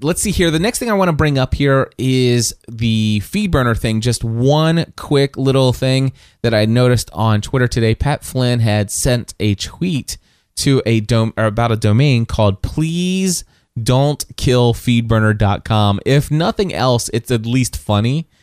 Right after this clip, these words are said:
Uh, it is, uh, you know, something that's worth reading. Obviously, I've shared my thoughts on the future of Feedburner, uh, both in a blog post and in a podcast episode.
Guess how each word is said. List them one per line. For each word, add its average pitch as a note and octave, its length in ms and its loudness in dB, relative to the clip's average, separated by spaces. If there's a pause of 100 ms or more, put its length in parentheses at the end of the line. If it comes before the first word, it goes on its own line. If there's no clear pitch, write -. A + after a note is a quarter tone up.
(300)
Uh, G2+ 420 2
it A#2 220 2
is, G#2+ 460 2
uh, F#2 280 0 (220)
you G#2 160 -4
know, G#2 100 2
something A2+ 420 0
that's G#2+ 180 0
worth A#2 260 2
reading. A2 320 2
Obviously, A#2 640 2 (240)
I've B2 160 2
shared A#2+ 320 2
my A2+ 200 2
thoughts G#2+ 500 0
on G2+ 340 0
the G2 80 0
future G#2+ 400 0
of F#2+ 80 2
Feedburner, G2 580 2 (380)
uh, G2 120 2
both G2+ 280 2
in G2+ 80 0
a G2 40 0
blog G2 340 2
post F#2+ 460 0
and F#2+ 280 0
in F#2 120 -2
a F#2+ 60 2
podcast F#2+ 480 0
episode. F#2+ 640 0